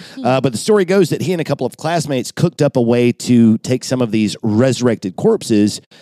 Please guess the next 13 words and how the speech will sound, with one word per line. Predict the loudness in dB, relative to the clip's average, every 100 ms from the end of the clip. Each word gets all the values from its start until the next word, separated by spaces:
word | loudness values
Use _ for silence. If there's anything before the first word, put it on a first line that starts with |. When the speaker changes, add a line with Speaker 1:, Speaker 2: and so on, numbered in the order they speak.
| _ _ -6
Speaker 2:
to |
pull | 0 0
off | 0 -2 -6 _ _ -12
insurance | -10 -6 -4 -4 -6 -12
scams. | -12 -14 -14 -8
And | -2
the | 2
way | 2
that | 2 0
it |
would | -2 -2
work | -2 -2 0
is | 2 2 0